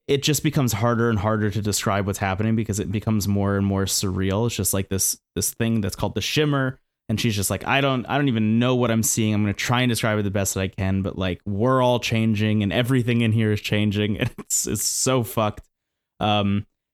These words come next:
and, and the way the screenplay was written for the film adaptation of it, uh, was,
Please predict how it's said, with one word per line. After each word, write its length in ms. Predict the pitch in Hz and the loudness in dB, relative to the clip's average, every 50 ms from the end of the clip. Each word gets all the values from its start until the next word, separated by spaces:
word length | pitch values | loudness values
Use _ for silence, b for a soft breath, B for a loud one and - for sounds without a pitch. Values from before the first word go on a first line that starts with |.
| _ _ - | _ _ -2
and, 240 | 123 123 123 120 120 | 0 2 2 2 0
and 400 | - 117 117 117 117 117 117 113 | 0 0 0 2 2 2 2 2
the 300 | 120 - - 117 117 135 | 0 -2 -4 0 0 2
way 440 | 131 120 120 131 131 139 147 156 151 | 2 2 2 2 4 4 4 2 2
the 300 | 135 135 131 120 113 110 | 2 2 2 2 2 0
screenplay 640 | 90 - - - - 143 151 170 180 170 - 143 120 | 0 0 -2 0 0 2 2 2 2 2 2 2 2
was 160 | 113 104 - | 2 0 0
written 180 | 107 104 98 104 | 0 0 0 0
for 140 | - 113 107 | 0 0 0
the 160 | 104 104 101 | 0 0 -2
film 320 | - - 139 139 147 147 | -2 0 0 0 2 2
adaptation 580 | 127 117 110 107 98 - 117 107 101 - - 101 | 2 2 0 -2 -2 -2 -2 -2 -2 0 -2 0
of 140 | 95 95 92 | 0 0 0
it, 200 | 95 92 - - - | 0 -2 -4 -6 -6
uh, 360 | - - 101 101 98 95 87 - | -4 -2 0 0 0 0 -2 -2
was, 640 | - 107 110 107 107 107 107 104 98 98 - - - | -2 0 0 2 2 2 0 0 0 0 -2 -4 -4